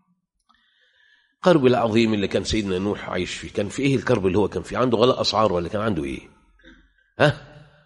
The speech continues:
ولا ما كانش لاقي دولار ولا كانش لاقي ريال ولا كانت إيه؟ الكرب العظيم اللي كان عايش فيه سيدنا نوح،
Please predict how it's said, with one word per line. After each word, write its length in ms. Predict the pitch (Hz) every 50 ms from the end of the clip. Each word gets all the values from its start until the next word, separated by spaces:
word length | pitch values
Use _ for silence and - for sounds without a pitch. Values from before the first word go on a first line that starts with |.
| -
ولا 140 | - 98 101
ما 60 | 101
كانش 220 | 95 - 117 - 120
لاقي 180 | 113 117 104
دولار 340 | 98 98 101 98 92 85 80
ولا 240 | 82 76 73 71 71
كانش 320 | - - 92 82 - -
لاقي 180 | 80 78 82 85
ريال 400 | 78 78 78 76 76 71 69 67
ولا 160 | 73 76 73
كانت 220 | - - 107 - -
إيه؟ 240 | - 92 90 82 85 - 95 - - _ _ _ _ _ _ _
الكرب 300 | _ - 165 165 160 135
العظيم 360 | 131 120 113 104 95 117 120 110
اللي 100 | 101 92
كان 140 | - 110
عايش 180 | 104 104 98 92
فيه 120 | - 101
سيدنا 300 | 95 - 92 90 82 82
نوح، 160 | 82 82 80